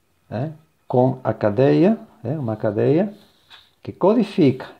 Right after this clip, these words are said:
esta gramática que está aqui e essa cadeia, né?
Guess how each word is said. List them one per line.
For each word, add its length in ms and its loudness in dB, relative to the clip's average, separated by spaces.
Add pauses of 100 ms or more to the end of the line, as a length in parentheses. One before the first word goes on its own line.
(100)
esta 360 0
gramática 800 -2
que 60 -20
está 160 -8
aqui 360 -6 (540)
e 160 2
essa 260 2
cadeia, 480 0 (920)
né? 160 -10